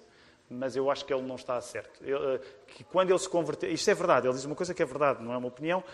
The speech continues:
que quando ele se converteu ele não tinha a noção do céu. Ah, e que, portanto, o céu foi visto como um extra. Só que o problema é que há muitas pessoas que depois usam esta ideia para dizer que o cristianismo verdadeiro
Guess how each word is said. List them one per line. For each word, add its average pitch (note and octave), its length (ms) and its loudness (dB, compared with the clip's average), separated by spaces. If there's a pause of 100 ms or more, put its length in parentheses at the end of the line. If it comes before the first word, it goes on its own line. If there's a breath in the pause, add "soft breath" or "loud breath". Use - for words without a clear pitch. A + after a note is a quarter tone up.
(180 loud breath)
que - 80 -20
quando E3+ 200 2
ele F3 80 4
se - 100 -6
converteu E3 380 0
ele D#3+ 120 6
não E3 300 0
tinha D#3+ 300 0
a D#3 40 2
noção C#3+ 460 -2
do B2+ 160 -10
céu. F#2+ 340 -6 (2500 loud breath)
Ah, B2 460 0
e D3 80 0
que, - 100 -12
portanto, - 400 0
o D#3 40 -6
céu F3 280 8
foi F3 160 0
visto E3 240 -6
como E3+ 220 -4
um D#3 160 0
extra. - 500 -6 (600 loud breath)
Só G#3+ 200 0
que B3 80 -6
o A3+ 40 -2
problema F3 360 0
é D#3+ 60 2
que F3 100 2
há F3 40 6
muitas G3 300 -4
pessoas - 240 -6
que - 60 -18
depois E3 220 -2
usam F#3+ 280 -2
esta F3+ 340 -4
ideia A#2 560 -4 (220 loud breath)
para E3 160 2
dizer D#3+ 340 -2
que - 80 -14
o F#3 60 -6
cristianismo F3 800 -6
verdadeiro C3 840 -2